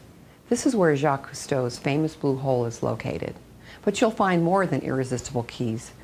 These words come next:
surrounded by a clear aquamarine sea here. On the mainland, you can canoe or swim in the meandering rivers, hike in the rainforest, or explore the ancient Mayan ruins.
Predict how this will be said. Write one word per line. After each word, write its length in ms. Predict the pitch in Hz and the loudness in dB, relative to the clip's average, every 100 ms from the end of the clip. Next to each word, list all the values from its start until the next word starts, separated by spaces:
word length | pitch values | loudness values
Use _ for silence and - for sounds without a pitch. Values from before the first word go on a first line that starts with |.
| - - - | -20 -20 -12
surrounded 500 | - 139 135 139 135 | -2 0 2 0 0
by 140 | 123 | 0
a 60 | 113 | -2
clear 420 | - - 143 139 | -4 0 2 2
aquamarine 560 | - 127 - 127 123 120 | 0 -2 -4 -4 -2 -4
sea 300 | - 143 113 | -4 -4 -2
here. 480 | 120 185 139 120 139 - - - - | 2 2 2 0 -6 -14 -20 -12 -2
On 120 | 160 | 2
the 60 | 151 | 2
mainland, 400 | 180 214 165 143 | 4 4 4 2
you 100 | 131 | 0
can 160 | 127 | -2
canoe 440 | - 123 123 131 147 | -4 -2 0 2 2
or 140 | 180 | -2
swim 480 | 180 - 147 135 135 | -4 -2 0 0 0
in 100 | 120 | 0
the 60 | |
meandering 560 | 117 120 120 127 143 143 | -2 0 0 0 0 0
rivers, 540 | 123 117 120 139 - - - - - | 0 -2 -4 -6 -12 -20 -20 -20 -4
hike 260 | 147 180 | -2 0
in 80 | 196 | 0
the 80 | 170 | 0
rainforest, 720 | 151 143 139 147 139 131 - | 2 0 0 0 0 -2 -4
or 100 | - | -4
explore 480 | 131 - - 139 139 | -4 -6 -2 0 0
the 140 | 135 | -2
ancient 340 | - 127 - - | -4 -4 -4 -4
Mayan 360 | 127 120 113 | -4 -2 -4
ruins. 480 | 110 98 95 - - | -4 -6 -8 -12 -18